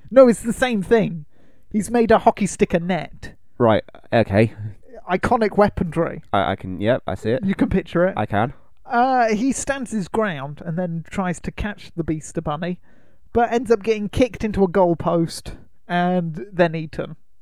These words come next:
Speaker 1: You're armed with a net, Chris, that's also a hockey stick. Do you fight a giant, weird rabbit that looks more like a rat?
Speaker 2: I have a feeling, I have a picture this, is the net is really small.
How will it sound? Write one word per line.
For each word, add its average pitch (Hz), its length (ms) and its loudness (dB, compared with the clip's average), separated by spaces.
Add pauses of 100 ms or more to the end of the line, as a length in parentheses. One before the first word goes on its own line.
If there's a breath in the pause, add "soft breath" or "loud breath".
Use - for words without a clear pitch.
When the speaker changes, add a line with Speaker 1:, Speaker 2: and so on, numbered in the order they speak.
(880)
Speaker 1:
You're 214 140 4
armed 247 280 -2
with 196 160 4
a 190 60 2
net, 190 320 -6
Chris, - 420 -6
that's 185 240 0
also 180 580 4 (160)
a - 60 -8
hockey 185 280 0
stick. - 460 -8 (500)
Do 240 100 4
you 240 140 4
fight - 340 -2
a 180 60 2
giant, 170 500 -4
weird 165 560 -2
rabbit 160 420 -6
that 160 160 -2
looks 165 220 -6
more 156 180 -2
like 143 200 -6
a 151 60 0
rat? 131 480 -10 (480)
Speaker 2:
I - 60 0
have 165 60 0
a 165 40 -4
feeling, 135 480 0
I 120 120 0
have 151 200 0
a - 20 -6
picture - 300 -4
this, 101 220 0
is 104 140 -4
the 98 60 -6
net 113 220 -2
is 85 120 -8
really 95 320 2
small. 82 420 -4